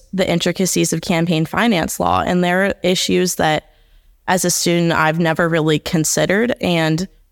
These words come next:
being able to realize that there's just a different role you can play. Like, I had no idea about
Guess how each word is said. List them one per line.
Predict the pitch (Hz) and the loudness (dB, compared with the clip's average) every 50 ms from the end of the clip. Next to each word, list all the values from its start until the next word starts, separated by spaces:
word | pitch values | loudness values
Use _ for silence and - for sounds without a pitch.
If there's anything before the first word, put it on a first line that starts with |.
| _ _ _ - | _ _ _ -4
being | - 185 185 196 190 180 | 0 2 2 2 2 2
able | - 170 170 175 180 175 | 0 0 0 0 0 -2
to | 170 - - 165 | -2 -2 -2 -2
realize | 165 165 160 165 165 156 151 165 165 165 165 - | 0 2 2 2 2 0 0 2 2 0 0 0
that | - 170 165 160 156 - - - _ _ _ _ - - _ _ _ _ | 0 0 0 0 0 -2 -6 -12 _ _ _ _ -20 -20 _ _ _ _
there's | - 170 170 175 175 175 180 - - - | -2 0 0 2 2 0 0 -2 -4 -4
just | - 180 - - | -4 -4 -2 -2
a | 175 156 | -2 0
different | - 185 180 - 180 - - 170 | 0 -2 0 0 -2 -2 -2 -2
role | 165 170 165 170 175 175 | 0 0 2 2 2 2
you | 170 165 | 2 0
can | - 175 160 | 0 0 -2
play. | 156 - - 175 165 160 160 | -2 0 0 0 0 2 2
Like, | 156 156 - - | 0 -2 -2 -2
I | - 170 165 175 180 190 190 | 0 0 2 2 2 2 0
had | 185 185 175 170 | 0 0 0 2
no | 175 170 170 170 170 | 2 2 2 2 2
idea | 170 170 165 160 175 170 170 165 170 165 | 0 0 0 0 0 0 2 2 0 0
about | - - 165 - - 165 160 160 - 160 165 - - | -2 -2 -4 -2 -2 0 0 2 0 0 -2 -4 -8